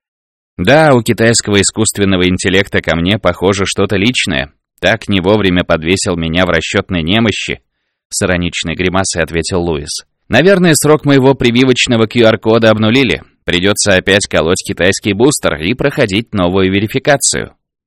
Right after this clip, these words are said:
Расплатившись старым добрым кэшем,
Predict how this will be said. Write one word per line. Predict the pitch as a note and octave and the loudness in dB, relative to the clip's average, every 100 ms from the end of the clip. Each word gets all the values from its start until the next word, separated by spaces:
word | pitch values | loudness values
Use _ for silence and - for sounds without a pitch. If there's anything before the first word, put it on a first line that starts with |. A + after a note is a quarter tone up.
| _ - | _ -2
Расплатившись | F#2+ G#2+ B2 C#3 G3+ - D#3+ | 0 0 0 0 0 -2 -2
старым | - - C#3 B2+ G#2+ | 0 0 2 2 2
добрым | A2 F#2 F2+ | 2 2 -2
кэшем, | E2 E3 F3 E3 A#2+ | 0 0 0 0 -4